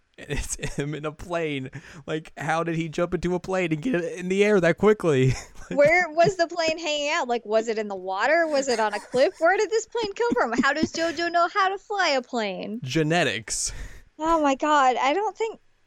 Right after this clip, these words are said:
Speaker 2: airplane, like, I don't think aviation is genetic.
Speaker 1: I mean, it is in this universe.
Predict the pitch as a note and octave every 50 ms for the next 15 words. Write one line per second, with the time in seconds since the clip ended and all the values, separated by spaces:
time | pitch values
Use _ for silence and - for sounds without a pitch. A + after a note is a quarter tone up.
0 | _ _ C#4+ D4 D#4 D#4+ D#4+ - - E4+ D4 C4+ B3+ B3+ B3 A#3+ A3+ - B3 B3+
1 | B3 - - D4 F4+ G#4+ A4 A#4+ G#4 - - D4 D#4 D#4+ D4+ D4+ C#4+ C4+ B3+ C4+
2 | C#4 - - D4+ C4 B3+ A#3 G#3+ - - A3+ A#3 A#3 A3+ A3+ A3+ A#3 A#3+ - -
3 | - B3+ B3 A#3+ A3+ G#3+ A3 - F3+ - - - - - - _ _ _ _ _
4 | _ _ _ _ _ _ _ _ _ _ _ _ _ _ _ _ _ _ _ _
5 | _ _ _ _ - - G#2 G#2+ A2 A2+ A2+ G#2+ A2+ A#2+ C3+ C#3+ C#3+ C3 B2 B2+
6 | C#3+ C3+ - A#2 G#2 G2 G2+ - G2+ A2 A2+ - - - -